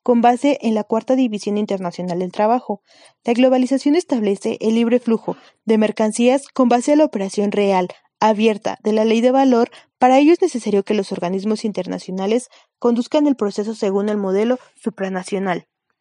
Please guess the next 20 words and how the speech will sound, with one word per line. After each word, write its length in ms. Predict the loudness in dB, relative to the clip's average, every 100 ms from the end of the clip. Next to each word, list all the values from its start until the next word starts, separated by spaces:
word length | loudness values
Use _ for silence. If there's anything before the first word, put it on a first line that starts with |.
| _ _ _ _ _ _ _ _ _ _ _
Si 140 | -4
bien 280 | -2 0 0
América 420 | 2 2 2 0 -4
Latina 380 | -4 -6 -6
y 100 | -4
el 140 | -6 -6
Caribe 360 | -8 -6 -6
tenían 340 | -4 -4 -2 0
un 120 | 2
menor 240 | 2 0
crecimiento 560 | -6 -10 -8 -8 -6 -8
económico 640 | -8 -8 -6 -8 -8 -10 -8
en 180 | -8
décadas 500 | -8 -8 -10 -12 -14 -8
y 100 | -6
un 140 | -4
limitado 480 | -2 -4 -4 -8 -8
espacio 480 | -10 -8 -8 -6 -4
de 100 | -4
política, 600 | -2 -2 -4 -10 -10